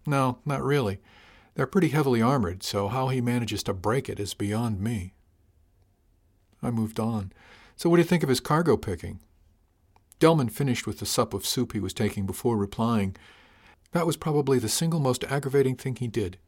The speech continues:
It seemed like we were always in port, six or seven days, occasionally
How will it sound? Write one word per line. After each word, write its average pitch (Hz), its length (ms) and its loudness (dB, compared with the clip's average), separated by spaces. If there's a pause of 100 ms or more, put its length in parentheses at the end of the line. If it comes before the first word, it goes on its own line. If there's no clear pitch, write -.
(420)
It 139 100 0
seemed 185 180 4
like 147 200 0
we 160 80 2
were 143 240 -2
always 127 400 2
in 101 100 -4
port, - 320 -8
six - 380 -2
or - 20 -6
seven 113 420 -2
days, 110 440 -2 (360)
occasionally 156 460 2